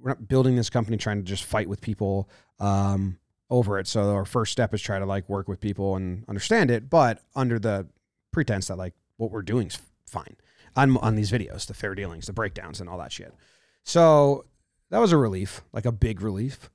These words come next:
for everyone, because operating with two strikes is, uh, scary as shit. Operating with one stinks. Still don't really wanna do it. Um, the good news is a lot of the bigger leagues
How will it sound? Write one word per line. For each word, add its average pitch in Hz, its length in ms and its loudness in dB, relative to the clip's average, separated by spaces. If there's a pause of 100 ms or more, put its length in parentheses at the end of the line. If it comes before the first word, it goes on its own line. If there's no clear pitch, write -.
(340)
for 110 200 -4
everyone, 101 500 -2
because 107 600 -4
operating 110 360 -4
with 98 100 -6
two 104 140 -8
strikes 95 560 -8
is, 92 300 -8
uh, 85 320 -10
scary 90 380 -10
as 87 80 -10
shit. - 260 -10 (100)
Operating 202 300 -2
with 185 120 0
one 156 360 0
stinks. - 560 -8 (300)
Still - 260 0
don't 147 120 2
really 120 180 -2
wanna 98 180 -8
do 92 200 -12
it. - 120 -14 (480)
Um, 104 540 -4 (140)
the 147 60 -10
good 247 160 6
news 233 240 6
is 160 400 6 (2250)
a 139 80 0
lot 156 220 6
of 180 180 4
the 143 720 6 (120)
bigger 147 400 6
leagues 113 760 -2